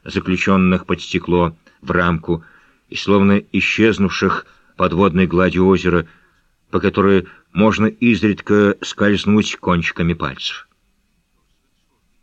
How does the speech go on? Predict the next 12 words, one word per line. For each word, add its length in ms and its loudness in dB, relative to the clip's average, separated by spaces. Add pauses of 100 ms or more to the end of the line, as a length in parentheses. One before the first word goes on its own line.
(320)
Тем 220 0
не 80 2
менее, 400 2
мама 320 2
Луиса 520 0
непременно 680 0
ставила 600 0
фотографию 840 -2 (220)
на 180 -2
полку 640 0 (320)
перед 300 2 (160)
энциклопедией 1000 0